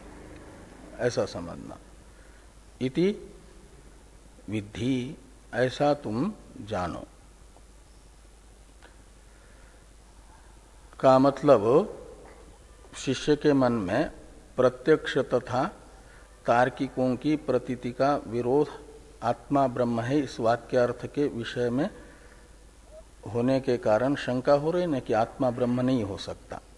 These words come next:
आत्मा ही ब्रह्म कैसे होगा। यही अन्य देव तद्विदितात अथो अविदितात अधि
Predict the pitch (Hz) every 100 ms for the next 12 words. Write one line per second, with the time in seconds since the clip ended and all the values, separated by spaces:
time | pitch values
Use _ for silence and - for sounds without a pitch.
0 | - - - - - - - - - 117
1 | - 127 123 147 127 123 123 127 139 127
2 | 113 90 - - - - - - - -
3 | - - - - - 131 143 147 127 135
4 | 139 135 135 131 127 123 127 127 143 147
5 | - 120 117 139 127 123 123 127 120 135
6 | 160 - - 107 110 123 202